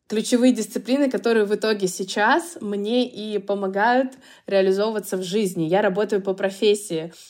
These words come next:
А, когда меня спрашивают, я говорю: «Ну да, я тот самый уникальный человек, который работает по профессии», потому что после окончания факультета бизнеса я запустила собственные проекты.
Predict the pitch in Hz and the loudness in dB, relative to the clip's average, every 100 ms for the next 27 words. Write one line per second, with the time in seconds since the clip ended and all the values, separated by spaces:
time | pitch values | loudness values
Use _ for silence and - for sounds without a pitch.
0 | _ - 175 175 190 190 185 180 233 330 | _ -6 -4 -4 0 0 0 0 0 0
1 | - 226 196 190 - _ 214 196 190 190 | -2 -4 -2 -4 -8 _ -4 -2 -2 -2
2 | 185 180 175 214 214 202 190 - 208 196 | -2 -2 0 2 2 0 -2 0 0 2
3 | 185 208 190 185 - 190 254 262 208 190 | 0 0 0 -2 -2 0 0 0 0 0
4 | 180 208 240 196 175 202 220 262 202 - | 0 -2 -4 -6 -6 -6 -2 -2 -2 -4
5 | 175 180 175 180 180 180 175 - - - | -10 -8 -8 -8 -8 -8 -8 -10 -20 -12
6 | 214 202 190 175 190 208 190 180 190 180 | -8 -4 -4 -4 -4 -4 -2 -2 -6 -8
7 | 180 196 180 180 262 302 294 311 302 190 | -6 -4 -4 -2 -2 -2 -2 -4 -4 -2
8 | 196 240 202 190 185 - 208 190 190 190 | 0 0 -4 -6 -8 -4 -4 -2 -4 -4
9 | 190 180 175 170 165 - - | -6 -6 -4 -4 -6 -8 -18